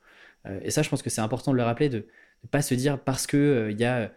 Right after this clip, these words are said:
quatre, cinq personnes que je suis sur LinkedIn, euh, qui, euh, disent qu'elles ont jamais fait de prospection, que c'est, euh, il y a pas besoin de faire de prospection pour trouver des clients. C'est en partie vrai. C'est-à-dire que oui,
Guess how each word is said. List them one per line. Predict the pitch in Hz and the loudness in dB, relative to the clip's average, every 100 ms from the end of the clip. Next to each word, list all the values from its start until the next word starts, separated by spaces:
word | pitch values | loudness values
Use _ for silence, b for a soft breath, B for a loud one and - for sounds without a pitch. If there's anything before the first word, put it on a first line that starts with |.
| b b _ - | b b _ -6
quatre, | - 139 | -4 0
cinq | 147 139 | 0 0
personnes | 135 143 135 | -2 -2 0
que | 127 | -2
je | |
suis | - | -4
sur | - 127 | -2 0
LinkedIn, | 127 127 143 | 0 2 2
euh, | 123 101 | 0 -2
qui, | 98 - 127 | -8 -4 0
euh, | 117 101 104 107 | 0 0 -4 -2
disent | 123 135 | -2 -2
qu'elles | - 110 107 | -2 -4 -2
ont | 110 | 0
jamais | 123 127 | 0 0
fait | 135 | -2
de | |
prospection, | - 120 123 - 131 135 | -4 -4 -4 -2 0 0
que | 131 | -2
c'est, | - - 117 | -6 -4 -2
euh, | 107 101 | -2 -2
il | |
y | 107 | -4
a | |
pas | - | -2
besoin | 123 123 127 | -2 0 0
de | 120 | 0
faire | 107 117 | -2 -2
de | 107 | -2
prospection | - 110 110 123 | -6 -10 -6 -6
pour | 117 | -6
trouver | - 107 | -6 -6
des | 101 | -6
clients. | - 151 180 B B B B B _ | -4 -4 -4 B B B B B _
C'est | - - 110 | -8 -2 0
en | |
partie | 117 139 - | 0 -2 -2
vrai. | 131 127 _ | -4 -4 _
C'est-à-dire | - 117 107 | -8 -4 -2
que | 107 | 0
oui, | 107 151 147 | 2 2 0